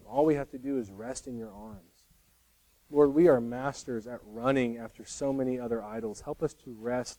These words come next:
in you. I pray that your cross would be glorious, would be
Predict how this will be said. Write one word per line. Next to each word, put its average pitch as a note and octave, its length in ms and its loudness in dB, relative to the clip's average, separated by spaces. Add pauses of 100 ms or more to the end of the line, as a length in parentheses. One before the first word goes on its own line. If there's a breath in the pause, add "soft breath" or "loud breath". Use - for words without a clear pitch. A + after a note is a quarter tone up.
in F#3 160 -16 (120)
you. F3+ 100 -18 (1500)
I C#3 100 0
pray D3+ 260 6
that C#3 120 2
your C3 160 0
cross B2 420 -4
would A#2 100 -14
be G#2+ 180 -14
glorious, G#2 640 -4
would G#2+ 100 -18
be G2+ 120 -16